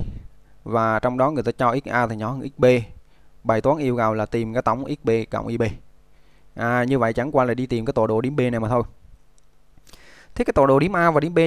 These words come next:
chẳng qua là nghiệm của phương trình hoành độ giao điểm. Như vậy công việc của chúng ta là phải lập cái phương trình hoành độ giao điểm ra. Được chưa? Đấy,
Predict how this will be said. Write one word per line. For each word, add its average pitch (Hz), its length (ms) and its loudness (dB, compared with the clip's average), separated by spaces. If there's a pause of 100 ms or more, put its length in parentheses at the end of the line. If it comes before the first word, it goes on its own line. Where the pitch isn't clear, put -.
chẳng 175 180 -2
qua 170 80 6
là 156 80 2
nghiệm 123 260 -2
của 185 80 2
phương 175 180 -4
trình 143 100 2
hoành 135 200 0
độ 123 120 4
giao 160 140 0
điểm. 160 240 0
Như 170 120 -4
vậy 131 100 0
công 160 200 0
việc 127 100 0
của 160 80 -6
chúng 185 160 -6
ta 156 120 2
là 139 120 0
phải 156 140 -2
lập 127 200 0
cái 175 80 0
phương 151 180 -4
trình 127 100 -6
hoành 120 180 -2
độ 117 120 0
giao 143 140 0
điểm 135 140 0
ra. 156 220 2 (680)
Được 135 140 -8
chưa? 175 160 4 (520)
Đấy, 165 240 0